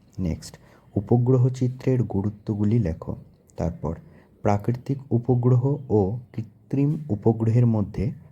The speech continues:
পার্থক্য লেখো। নেক্সট প্রশ্ন, ভূবৈচিত্র্যসূচক মানচিত্রে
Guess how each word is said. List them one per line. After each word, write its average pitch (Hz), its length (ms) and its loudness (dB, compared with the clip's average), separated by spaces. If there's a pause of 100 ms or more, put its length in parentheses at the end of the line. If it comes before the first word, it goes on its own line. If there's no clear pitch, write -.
(160)
পার্থক্য 92 580 -4
লেখো। - 380 -4 (100)
নেক্সট 113 300 -4 (120)
প্রশ্ন, 95 500 -2 (400)
ভূবৈচিত্র্যসূচক 113 1400 0 (120)
মানচিত্রে 92 800 -2